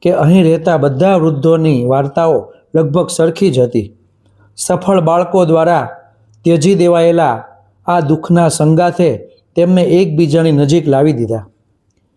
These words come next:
મગનલાલ બગીચાનું કામ સંભાળતા અને પાર્વતીબા રસોઈમાં મદદ કરતા. બીજી તરફ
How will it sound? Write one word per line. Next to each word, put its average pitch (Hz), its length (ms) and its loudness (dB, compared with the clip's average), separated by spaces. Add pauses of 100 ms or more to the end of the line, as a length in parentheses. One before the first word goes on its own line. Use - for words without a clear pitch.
(300)
મગનલાલ 160 640 2 (380)
બગીચાનું 185 580 0
કામ 185 240 0
સંભાળતા 143 580 -2 (380)
અને 160 160 2
પાર્વતીબા 170 840 0 (180)
રસોઈમાં 160 480 2
મદદ 151 240 0 (100)
કરતા. 110 340 -8 (920)
બીજી 170 300 2
તરફ 170 300 -2